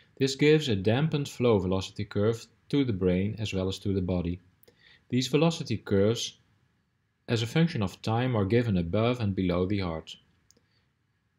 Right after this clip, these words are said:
These are the graphical representation of the flow over the end resistances at the far right.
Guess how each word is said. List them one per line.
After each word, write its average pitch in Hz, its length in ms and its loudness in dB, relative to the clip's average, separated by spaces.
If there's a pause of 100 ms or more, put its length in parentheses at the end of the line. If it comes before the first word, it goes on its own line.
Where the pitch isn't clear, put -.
(220)
These 175 220 2
are 139 140 4
the 104 100 0
graphical 160 540 0
representation 110 840 0
of 95 100 -2
the 92 80 -10
flow 113 440 2
over 90 120 -2
the 85 180 -2
end 147 220 -2
resistances 117 960 -4
at 98 140 -4
the 104 80 -6
far 87 320 -2
right. 92 340 -2